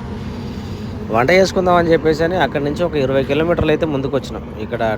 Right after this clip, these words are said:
టీ తాగి వంట అయిపోయింది, తినేసినాం. తినేసి ఇట్లా నిమ్మలంగా కూర్చున్నాం. పిల్లగాడైతే కుక్క పిల్లతో ఆడుకుంటున్నాడు.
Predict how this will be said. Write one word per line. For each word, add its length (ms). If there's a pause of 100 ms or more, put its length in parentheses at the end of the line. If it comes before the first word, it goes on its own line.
టీ 140
తాగి 460
వంట 240
అయిపోయింది, 460
తినేసినాం. 560
తినేసి 380
ఇట్లా 160
నిమ్మలంగా 400
కూర్చున్నాం. 380
పిల్లగాడైతే 600
కుక్క 300
పిల్లతో 260
ఆడుకుంటున్నాడు. 800